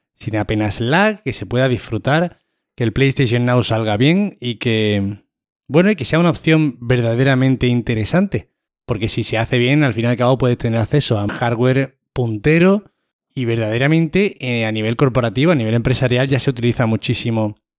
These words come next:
esta computación como servicio, ¿no? Evidentemente, el videojuego tiene unas características muy específicas. No es lo mismo jugar al The Witcher tres que, mm, utilizar una tabla de Excel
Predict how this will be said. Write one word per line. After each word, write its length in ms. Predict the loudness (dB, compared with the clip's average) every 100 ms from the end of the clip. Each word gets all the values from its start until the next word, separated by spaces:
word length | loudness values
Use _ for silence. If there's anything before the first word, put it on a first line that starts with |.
| _ _
esta 460 | -8 -6 0 0 0
computación 880 | -2 -2 -2 -2 -2 -2 0 -2 -2
como 220 | -2 -2
servicio, 520 | -2 0 0 0 -2
¿no? 160 | -2 -6 _ _ _ _
Evidentemente, 960 | 0 2 4 2 0 0 2 2 0 -2
el 100 | -2
videojuego 720 | -2 0 0 2 4 4 2
tiene 360 | 2 2 4 4
unas 220 | 4 2
características 680 | 0 -2 0 0 0 0 0
muy 180 | 2 2
específicas. 760 | 0 0 0 -2 0 0 0
No 100 | 0
es 60 | 2
lo 100 | 2
mismo 400 | 2 4 2 0 -2
jugar 540 | -2 0 0 -2 -8 _ _ _ -8
al 640 | -4 -2 -2 -4 -6 -6
The 120 | -4
Witcher 540 | 0 0 2 0 0 -2
tres 480 | -2 -2 -4 -10 _ _ _ _ -2
que, 400 | 0 2 -2 -6
mm, 240 | -6 -4
utilizar 480 | -2 -2 -2 0 0
una 420 | 0 0 0 0
tabla 280 | 0 0 2
de 120 | 0
Excel 460 | -2 -2 -2 -2